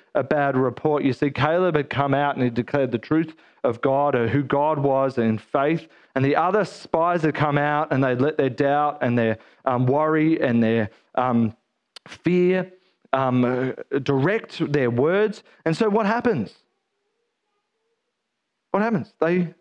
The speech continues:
leave. They, uh, are fearful, and they spend the next forty years wandering in the wilderness. You see, our words control our direction.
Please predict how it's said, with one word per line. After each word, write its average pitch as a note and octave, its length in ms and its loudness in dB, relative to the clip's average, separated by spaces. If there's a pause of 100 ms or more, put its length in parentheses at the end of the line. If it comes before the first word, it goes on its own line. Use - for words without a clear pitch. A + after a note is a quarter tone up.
leave. G3+ 400 0 (540)
They, E3 400 2
uh, C#3+ 80 2
are C3+ 320 0
fearful, G#3 640 0
and E3+ 100 2
they D#3+ 100 0
spend E3+ 320 0
the E3+ 60 2
next F3+ 320 -2 (120)
forty A3 360 2
years F#3+ 640 2 (1040)
wandering F3+ 420 2
in D#3 80 2
the C#3 60 2
wilderness. D3 460 0 (760)
You D3+ 100 2
see, F#3 220 0
our F3 200 2
words G3 800 0 (480)
control D#3+ 800 0 (120)
our C3+ 100 0
direction. B2+ 580 -2